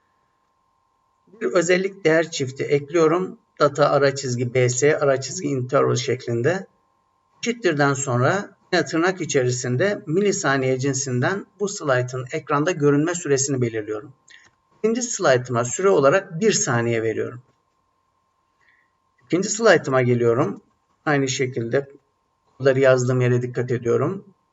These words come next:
Buna iki bin milisaniye, yani iki saniye. Üçüncü item'ımın sonuna geliyorum.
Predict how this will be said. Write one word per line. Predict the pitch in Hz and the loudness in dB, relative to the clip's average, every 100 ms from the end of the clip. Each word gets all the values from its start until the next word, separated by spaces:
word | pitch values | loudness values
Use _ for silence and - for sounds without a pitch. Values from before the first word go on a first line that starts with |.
| _ _ - | _ _ 0
Buna | 165 196 - _ _ | 0 0 -8 _ _
iki | - 214 | -8 -2
bin | 170 139 | 2 2
milisaniye, | 127 120 - 117 117 113 120 151 - _ _ _ _ _ _ _ - | 2 0 0 -2 -2 -2 -4 -6 -10 _ _ _ _ _ _ _ -2
yani | 123 | -2
iki | 123 160 | -2 -4
saniye. | 151 131 117 113 151 180 _ _ _ _ _ _ _ _ _ _ _ _ _ | -4 -2 0 -2 -4 -6 _ _ _ _ _ _ _ _ _ _ _ _ _
Üçüncü | - 180 202 | -4 0 2
item'ımın | 202 151 139 143 131 127 127 | 6 4 4 -2 0 0 0
sonuna | 123 123 123 120 | -2 -2 2 2
geliyorum. | 113 113 113 113 143 190 | 0 -2 0 0 0 -2